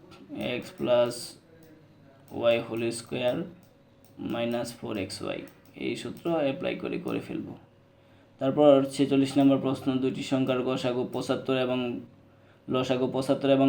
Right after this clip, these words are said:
গসাগু পাঁচ, একটি সংখ্যার দ্বিগুণ তিরিশ হলে অপরটি কত? সঠিক উত্তর হচ্ছে প-, পঁচিশ। সাতচল্লিশ নম্বর প্রশ্নটি হচ্ছে, মেয়েটি হাসতে হাসতে ঘরে ঢুকলো। বাক্যটির ইংরেজি অনুপাত হচ্ছে, the girl entered the room laughing। আটচল্লিশ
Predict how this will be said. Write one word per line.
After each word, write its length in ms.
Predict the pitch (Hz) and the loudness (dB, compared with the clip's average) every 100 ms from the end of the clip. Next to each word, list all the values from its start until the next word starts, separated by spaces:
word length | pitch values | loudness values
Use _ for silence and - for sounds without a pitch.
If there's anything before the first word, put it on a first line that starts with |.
| 131 | 4
গসাগু 280 | 127 127 123 - | 0 -4 -2 4
পাঁচ, 260 | 127 113 113 - - _ 131 | 6 8 4 -4 -16 _ -8
একটি 160 | 131 139 135 | -4 -2 2
সংখ্যার 280 | 139 139 131 | 4 4 4
দ্বিগুণ 260 | 131 135 131 - | 2 2 0 0
তিরিশ 200 | 131 127 | -2 -2
হলে 120 | 127 123 | -2 -2
অপরটি 240 | 131 123 123 | -4 -4 -4
কত? 120 | 127 165 | -2 -2
সঠিক 200 | 147 131 123 | -2 -2 -2
উত্তর 160 | 113 123 | -4 -4
হচ্ছে 160 | 110 120 - | -4 -8 -6
প-, 220 | 127 - - _ _ - | -8 -10 -16 _ _ -6
পঁচিশ। 440 | 123 110 131 147 - - - _ - - - - | -4 -4 0 0 -2 -8 -20 _ -20 -20 -20 -6
সাতচল্লিশ 440 | 131 127 135 131 131 | 0 0 2 0 2
নম্বর 200 | 135 135 135 | 4 4 2
প্রশ্নটি 320 | 135 135 131 | 0 0 0
হচ্ছে, 160 | 127 127 | 0 -2
মেয়েটি 240 | 127 131 131 117 | -2 -2 -4 -4
হাসতে 280 | 117 - 131 | -6 -4 -2
হাসতে 200 | 135 135 127 127 | -2 -2 -4 -4
ঘরে 200 | 127 127 117 | -2 -2 -4
ঢুকলো। 300 | 113 - 127 - - _ _ - _ - | -6 -8 -10 -12 -18 _ _ -20 _ 2
বাক্যটির 540 | 131 127 - 139 135 139 | 6 6 4 0 4 6
ইংরেজি 280 | 143 143 143 | 8 8 6
অনুপাত 300 | 143 139 143 135 | 4 4 2 2
হচ্ছে, 680 | 131 - - - - - 135 127 156 - - - - | -2 -4 -20 -20 -4 4 4 4 2 -4 -16 -14 0
the 100 | 131 127 | 2 6
girl 200 | 139 127 127 | 8 10 8
entered 280 | 131 135 135 131 | 4 4 2 2
the 80 | 127 | 0
room 180 | 127 127 131 127 | 0 2 4 6
laughing। 420 | 123 - 117 110 92 - - _ _ - _ - _ | 4 2 -4 -4 -6 -12 -18 _ _ -20 _ -20 _
আটচল্লিশ 420 | 135 131 170 175 | -2 0 2 2